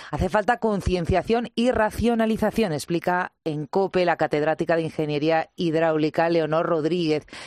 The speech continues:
y todo para evitar que se extiendan situaciones como las que hemos vivido este mismo verano en nuestro país y que afectan, pues, ya no solo al agua de uso agrícola, sino también a la que bebemos cada día y que ha obligado en localidades no conectadas, eso sí, a la red principal,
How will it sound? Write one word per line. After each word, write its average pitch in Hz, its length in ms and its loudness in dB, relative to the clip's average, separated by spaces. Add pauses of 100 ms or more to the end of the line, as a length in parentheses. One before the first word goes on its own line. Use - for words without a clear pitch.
(120)
y 220 100 0
todo 240 260 2
para 220 200 2
evitar 185 480 0
que 156 100 -2
se 135 100 -4
extiendan 180 460 -4
situaciones 170 560 -4
como 165 220 -2
las 151 180 0
que - 80 -2
hemos 196 220 -2
vivido 185 400 0 (340)
este 165 240 -2
mismo 190 320 0
verano 151 320 0
en 147 80 -4
nuestro 143 280 -6
país 269 340 -2
y 156 60 -6
que 165 100 0
afectan, 156 420 -4
pues, 147 140 -4
ya 156 100 -2
no 160 140 -4
solo 170 280 -2 (320)
al 139 200 0
agua 160 360 0
de 160 120 2
uso 165 280 0
agrícola, 190 460 -2
sino 175 240 -4
también 170 320 -2 (220)
a 160 80 -2
la 151 100 0
que 156 140 -2
bebemos 165 420 -2
cada 165 380 -2
día 233 340 -4
y 147 120 -10
que 147 200 -6
ha 143 140 -2
obligado 151 440 0
en 160 60 -2
localidades 147 640 0
no 170 220 -4
conectadas, 147 600 -2
eso 139 160 -4
sí, 165 180 0
a 151 40 0
la 139 120 0
red 143 160 -2
principal, 165 520 0